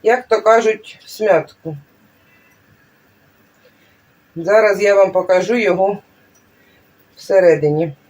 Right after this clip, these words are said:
Все при вас, щоб не сказали, що деякі пишуть, що нудно, довгі відео.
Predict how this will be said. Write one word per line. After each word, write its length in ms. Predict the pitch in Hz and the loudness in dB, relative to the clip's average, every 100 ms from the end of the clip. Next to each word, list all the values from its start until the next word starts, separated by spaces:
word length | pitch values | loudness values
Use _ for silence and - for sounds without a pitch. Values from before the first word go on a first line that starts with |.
| _ _ _ _ _ _ _ _ | _ _ _ _ _ _ _ _
Все 260 | - 247 240 | 0 2 4
при 240 | 220 220 | 4 2
вас, 280 | 226 311 311 | 4 0 0
щоб 220 | 254 208 | 0 2
не 120 | 214 | 0
сказали, 640 | 208 - 208 233 262 254 226 | 0 -2 0 2 2 2 2
що 500 | - 214 214 233 226 _ _ _ _ _ _ _ _ _ _ _ _ _ _ _ _ _ _ _ _ _ _ _ - _ | -2 0 2 0 -4 _ _ _ _ _ _ _ _ _ _ _ _ _ _ _ _ _ _ _ _ _ _ _ -20 _
деякі 440 | - 220 220 220 220 | 0 4 4 2 -2
пишуть, 440 | 220 226 214 208 | 0 2 0 -4
що 360 | - 220 208 208 - _ _ _ _ _ _ _ _ _ _ _ _ _ _ _ | 0 2 2 -2 -14 _ _ _ _ _ _ _ _ _ _ _ _ _ _ _
нудно, 760 | 202 240 302 226 277 269 269 240 _ _ _ _ _ _ | 0 2 2 0 0 0 0 -6 _ _ _ _ _ _
довгі 520 | 185 226 233 214 233 | 4 6 6 2 0
відео. 640 | 226 226 208 214 208 214 | -2 -4 2 4 4 2